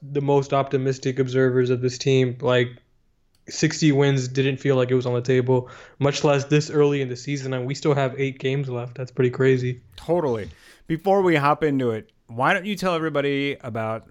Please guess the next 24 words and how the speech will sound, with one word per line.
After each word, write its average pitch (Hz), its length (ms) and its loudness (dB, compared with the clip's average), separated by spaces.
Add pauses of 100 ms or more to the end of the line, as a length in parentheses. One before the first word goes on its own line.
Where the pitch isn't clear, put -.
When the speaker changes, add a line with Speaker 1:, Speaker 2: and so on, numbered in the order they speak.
Speaker 2:
Red 123 160 -8
Nation 135 280 -8
Hoops 120 500 -12
and 110 240 -10
your 101 120 -12
blog 170 520 0
and 113 160 -8
your 104 100 -8
podcast, 143 840 -6
and 110 120 -8
they 113 80 -10
can 110 160 -14
go 107 120 -10
check 139 300 -10
you 147 140 -2
out 127 160 -2
and 117 100 -12
follow 120 200 -6
you 113 280 -8
and 98 240 -12 (360)
do 131 140 -4
all 120 100 -2
that 104 140 -10
stuff? - 200 -20